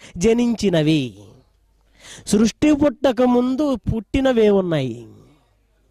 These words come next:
పరలోకంలో పుట్టిన కోటాను కోట్ల దేవదూతలు పుట్టాయా? దేవుడిలాగా ఉన్నాయా? దేవదూతలు ఉన్నవాళ్ళు కాదు,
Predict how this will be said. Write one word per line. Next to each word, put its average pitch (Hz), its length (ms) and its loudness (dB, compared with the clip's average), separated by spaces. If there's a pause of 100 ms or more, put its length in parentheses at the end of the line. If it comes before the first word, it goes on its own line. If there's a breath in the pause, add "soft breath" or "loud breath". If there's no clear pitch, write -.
(720 soft breath)
పరలోకంలో 185 840 2
పుట్టిన 165 440 -4
కోటాను 165 720 0
కోట్ల 156 540 -2 (1500 loud breath)
దేవదూతలు 190 720 2
పుట్టాయా? 196 600 0
దేవుడిలాగా 233 640 2
ఉన్నాయా? 214 380 -2 (2000)
దేవదూతలు 214 800 0
ఉన్నవాళ్ళు 196 760 0
కాదు, 160 600 -2